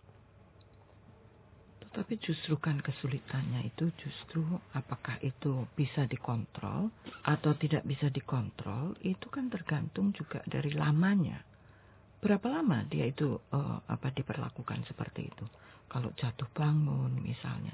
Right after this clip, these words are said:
ya ada dong masa-masa di mana anak itu juga melihat, "Waduh, ini ternyata kok penderitaan daripada orang tua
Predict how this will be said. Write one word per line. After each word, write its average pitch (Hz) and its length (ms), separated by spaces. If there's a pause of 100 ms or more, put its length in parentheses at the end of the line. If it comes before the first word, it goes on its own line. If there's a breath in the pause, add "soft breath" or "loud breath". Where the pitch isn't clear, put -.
ya 180 160
ada 196 320
dong 151 240 (400 loud breath)
masa-masa 139 720
di 131 160
mana 175 560
anak 139 320
itu 151 240
juga - 240
melihat, 196 400 (520 loud breath)
"Waduh, 220 240
ini 202 240
ternyata 226 560
kok 202 280
penderitaan 175 680
daripada 175 400
orang 175 320
tua 175 240